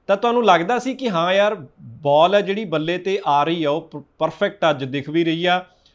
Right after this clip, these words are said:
ਤੇ ਮੇਰੀ ਫਾਰਮ ਵੀ ਅੱਛੀ ਆ, ਤੇ ਉਦੋਂ ਤੁਹਾਨੂੰ ਲੱਗ ਗਿਆ ਸੀ ਕਿ ਮੈਂ ਇਸ ਤੋਂ ਹੁਣ above ਜਾ ਕੇ ਦੋ ਸੌ ਕਰ ਸਕਦਾ? ਜਾਂ ਜਦੋਂ ਦੋ ਸੌ 'ਤੇ ਤੁਸੀਂ ਗਏ ਤਰਤਾਲੀਵੇਂ ਓਵਰ 'ਤੇ, ਤਾਂ ਤੁਹਾਨੂੰ ਲੱਗਦਾ ਸੀ ਕਿ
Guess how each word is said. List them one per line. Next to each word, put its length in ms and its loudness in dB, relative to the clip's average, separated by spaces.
ਤੇ 100 -2
ਮੇਰੀ 280 -2
ਫਾਰਮ 380 -2
ਵੀ 160 -2
ਅੱਛੀ 320 -4
ਆ, 220 0
ਤੇ 140 -8
ਉਦੋਂ 220 4
ਤੁਹਾਨੂੰ 260 4
ਲੱਗ 160 8
ਗਿਆ 160 2
ਸੀ 120 -4
ਕਿ 100 -8
ਮੈਂ 180 -2
ਇਸ 220 2
ਤੋਂ 180 -2
ਹੁਣ 120 0
above 360 2
ਜਾ 180 2
ਕੇ 140 -2
ਦੋ 280 -2
ਸੌ 200 -2
ਕਰ 180 0
ਸਕਦਾ? 560 -4
ਜਾਂ 140 2
ਜਦੋਂ 240 -2
ਦੋ 260 -2
ਸੌ 200 -2
'ਤੇ 120 -2
ਤੁਸੀਂ 340 -6
ਗਏ 400 0
ਤਰਤਾਲੀਵੇਂ 640 0
ਓਵਰ 320 -2
'ਤੇ, 140 -6
ਤਾਂ 160 -6
ਤੁਹਾਨੂੰ 260 -4
ਲੱਗਦਾ 340 0
ਸੀ 140 -8
ਕਿ 320 -10